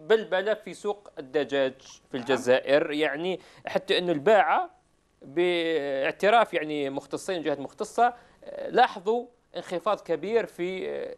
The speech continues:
Speaker 1: اقتناء، آه، اللحوم البيضاء في الجزائر.
Speaker 2: نحن لم نثر بلبلة في سوق الدجاج، ولكن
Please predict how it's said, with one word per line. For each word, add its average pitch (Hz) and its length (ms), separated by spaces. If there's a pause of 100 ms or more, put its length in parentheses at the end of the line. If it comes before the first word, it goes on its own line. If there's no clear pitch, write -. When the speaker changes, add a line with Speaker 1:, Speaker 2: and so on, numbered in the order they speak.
Speaker 1:
اقتناء، - 440
آه، - 540
اللحوم 175 400
البيضاء 180 340
في - 100
الجزائر. 175 540
Speaker 2:
نحن 139 300
لم 160 300
نثر 127 240
بلبلة 120 480
في 120 180
سوق - 280
الدجاج، 147 480 (520)
ولكن 151 480